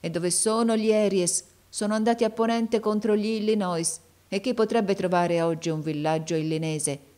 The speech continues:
Hanno alzato la scure contro gli Andastesi, il loro nome è sparito dalla terra. E adesso ballano e cantano cose che non presagiscono niente di buono per i miei fratelli bianchi.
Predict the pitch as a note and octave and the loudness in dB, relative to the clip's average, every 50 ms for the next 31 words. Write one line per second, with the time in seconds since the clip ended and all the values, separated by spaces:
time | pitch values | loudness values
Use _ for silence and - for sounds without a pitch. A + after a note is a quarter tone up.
0 | _ _ - D3 D3+ D#3 D#3+ D#3 D#3 D#3 - E3 D#3+ D#3+ E3+ E3 D#3+ D#3+ - - | _ _ -6 -6 -4 -2 -2 -2 -2 -2 -2 -2 -2 -2 -2 -2 -2 -2 -2 -2
1 | - F#3 F#3 F#3 G3 F#3+ F#3+ F#3 E3+ F3 - F#3+ F3 F3+ F3+ F3 F3 E3+ F3+ F3+ | 0 -2 0 0 0 -2 -2 -4 -6 -4 -2 -2 -2 0 -2 -2 -2 -2 0 0
2 | - - - G#3+ G#3 E3+ E3 D#3 D3+ C#3+ - - - - - E3 D#3+ D#3 E3 E3+ | 0 0 0 0 0 0 0 -2 -4 -6 -8 -12 -20 -14 -8 -6 -4 -4 -2 -2
3 | E3+ E3 E3 E3+ E3+ E3 D#3 D3+ - - E3+ D#3+ D#3 D#3+ D#3+ E3+ D#3+ D#3+ D3+ D3+ | -2 -2 -2 -2 -2 -2 -4 -4 -4 -4 -6 -6 -6 -4 -4 -4 -4 -2 -2 -2
4 | D3 D3 - D#3 D3+ D3+ D3 D3+ C#3+ C#3 - _ _ _ _ _ _ - F#3+ F#3+ | -4 -4 -4 -4 -6 -6 -6 -8 -10 -12 -14 _ _ _ _ _ _ 0 0 2
5 | G3 G#3+ A3 A3 - G#3+ G3 G3+ G#3+ A3+ G#3+ F3+ E3 D3+ D#3 D#3 D#3+ - G#3 G3+ | 2 2 2 2 0 2 4 4 4 4 4 4 2 0 -2 -4 -4 -2 -2 -2
6 | G#3 G3+ G3+ F#3 F#3 F3+ - G#3+ G#3 G#3+ G#3 G#3 G3+ G3 G3 F#3+ F#3 F#3 F#3 F3 | 0 0 -2 -2 -2 -2 0 0 0 2 2 0 0 0 0 -2 -2 -2 -4 -2
7 | - G3 F#3 F3+ F#3 F3+ G3 A3+ A3 - - G#3+ G#3 G#3 G3+ G#3 A3 G#3+ G#3 A3 | -2 -2 0 0 0 0 0 0 -2 0 0 0 0 0 0 0 0 0 0 0
8 | G3 G#3 G3+ F3+ G3+ G3+ G3 F#3 F3 D#3 D#3 - E3+ D#3+ D#3+ D#3+ E3+ D#3+ D#3+ D#3+ | 0 0 0 2 2 2 2 2 0 -2 -4 -2 -4 -2 -2 -2 -2 -2 -2 -2
9 | D#3+ D#3 D#3 E3 D#3 D#3 D#3 D3+ D#3+ D#3 D3+ C#3+ C#3+ C#3+ - C#3+ | -4 -4 -4 -4 -4 -4 -4 -2 -2 -2 -2 -4 -4 -6 -10 -12